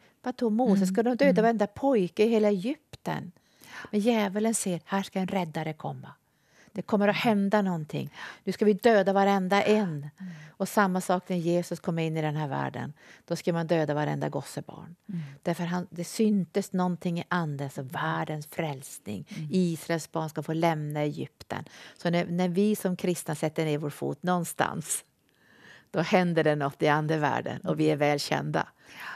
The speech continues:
Speaker 1: Och djävulen säger, eller demonerna säger ju, "Jesus känner vi."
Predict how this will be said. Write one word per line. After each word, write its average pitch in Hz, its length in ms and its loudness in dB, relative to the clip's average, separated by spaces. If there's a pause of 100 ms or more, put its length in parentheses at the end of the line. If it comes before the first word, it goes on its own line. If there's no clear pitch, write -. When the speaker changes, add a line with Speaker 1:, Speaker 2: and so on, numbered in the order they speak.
(180)
Speaker 1:
Och 151 100 0
djävulen 156 460 4
säger, 147 300 4
eller 151 140 2
demonerna 160 580 2
säger 139 380 2
ju, 139 80 -4 (760)
"Jesus 151 480 4
känner 90 360 -2
vi." - 180 -8